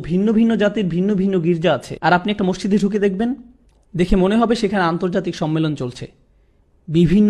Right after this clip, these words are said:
জাতির মানুষ সব এক সারিতে দাঁড়ানো, এমনকি তারা কেউ কারো ভাষাও জানে না, কিন্তু তারা একসাথে নামাজ পড়ছে। কোরআনও আমাদেরকে একীভূত করে যখন আমরা সালাতে দাঁড়াই। কোরআন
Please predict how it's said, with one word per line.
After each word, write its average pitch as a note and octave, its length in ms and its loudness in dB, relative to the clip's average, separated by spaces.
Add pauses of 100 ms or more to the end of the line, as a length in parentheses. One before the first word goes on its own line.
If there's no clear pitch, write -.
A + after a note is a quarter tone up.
জাতির E3+ 280 0
মানুষ D#3+ 340 0 (100)
সব F3 140 0 (120)
এক F3+ 240 -2
সারিতে F3 340 -2
দাঁড়ানো, C3 360 -6 (240)
এমনকি G#3 300 2
তারা G#3+ 200 2
কেউ A3+ 240 0
কারো A#3 180 0
ভাষাও D#3+ 360 0
জানে D3 240 0
না, B2 120 -10 (640)
কিন্তু G#3 180 0
তারা F3+ 220 4
একসাথে F3+ 380 0
নামাজ D#3 320 0
পড়ছে। - 260 -8 (120)
কোরআনও G#3 340 4
আমাদেরকে F#3+ 380 2
একীভূত E3+ 400 0
করে D3+ 280 0 (200)
যখন E3 220 -2
আমরা D#3+ 240 0
সালাতে F#3+ 320 2
দাঁড়াই। B2+ 280 -4 (560)
কোরআন F3 300 2